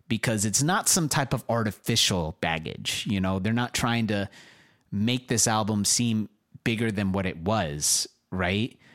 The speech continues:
It was more that they were having all these intimate issues, like issues with marriage, issues with home, you know, and, and battling a drug addiction,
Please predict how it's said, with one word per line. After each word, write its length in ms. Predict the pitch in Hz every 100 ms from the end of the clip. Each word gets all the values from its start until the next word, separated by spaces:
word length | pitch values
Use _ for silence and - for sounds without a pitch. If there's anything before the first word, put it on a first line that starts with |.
| - _ _ -
It 80 | 123
was 160 | 117
more 420 | 120 127 135 135 - _ _ _ -
that 260 | 123 120
they 120 | 135 131
were 120 | 117
having 460 | - 131 127 120 -
all 180 | 110 120
these 300 | 123 107 - _ _
intimate 520 | 131 127 - 123 107 -
issues, 720 | 120 - 90 78 - - 135
like 180 | 98 98
issues 400 | 127 113 127 104
with 200 | 98 82
marriage, 600 | 80 85 104 73 78 - -
issues 420 | 104 - 110 104
with 140 | 92
home, 600 | - - 92 117 101 - - - - - _
you 100 | 95
know, 120 | 110
and, 120 | 107 127 127 -
and 240 | 113 104
battling 480 | 95 123 151 131 98
a 60 |
drug 360 | 87 85 95 151
addiction, 640 | 95 80 78 - 78 76